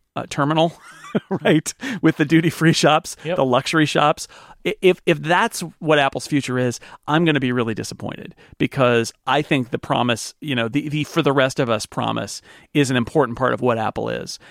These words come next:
Speaker 1: And so it makes me uneasy. I don't actually mind Apple providing products for people who wanna spend as much money as they possibly can because they love Apple products.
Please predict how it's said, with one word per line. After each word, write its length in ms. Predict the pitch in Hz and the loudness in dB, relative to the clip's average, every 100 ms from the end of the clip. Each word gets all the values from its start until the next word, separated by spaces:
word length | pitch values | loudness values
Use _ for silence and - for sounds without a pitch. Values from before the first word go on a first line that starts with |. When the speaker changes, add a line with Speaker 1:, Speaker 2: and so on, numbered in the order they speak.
| - - | -10 0
Speaker 1:
And 340 | 139 127 127 | 2 2 0
so 180 | - 143 | 2 2
it 120 | 147 | 4
makes 240 | 170 165 175 | 2 0 0
me 140 | 175 | 0
uneasy. 680 | 160 151 151 143 120 107 113 _ - - - | 2 2 2 2 0 -4 -8 _ -20 -14 -2
I 100 | 170 | 2
don't 200 | 247 247 | 2 0
actually 340 | 165 - 196 | -2 0 0
mind 480 | 165 147 147 175 170 - | 2 2 2 2 -2 -2
Apple 520 | 165 170 165 156 - _ _ - | -2 2 2 2 -2 _ _ -8
providing 520 | 151 135 135 160 151 | -2 2 2 0 -4
products 560 | - 135 139 147 - | 0 2 2 0 -6
for 140 | - 151 | -8 -6
people 280 | 139 143 135 | -4 -4 -2
who 100 | 135 | 0
wanna 240 | 131 135 | 0 -2
spend 440 | - - 123 135 135 | -4 -4 -2 0 -2
as 100 | 117 | -2
much 240 | 117 - | -6 -4
money 280 | 131 131 131 | -2 -2 -2
as 100 | 117 | -4
they 100 | 117 | -6
possibly 480 | - 113 - 139 127 | -4 -4 -4 -8 -8
can 280 | 135 127 | -6 -4
because 220 | 135 127 120 | -4 -6 -6
they 100 | 113 | -4
love 220 | 117 120 | -2 -2
Apple 220 | 120 131 | -2 -4
products. 560 | - 123 139 156 - | -4 -2 0 -2 -6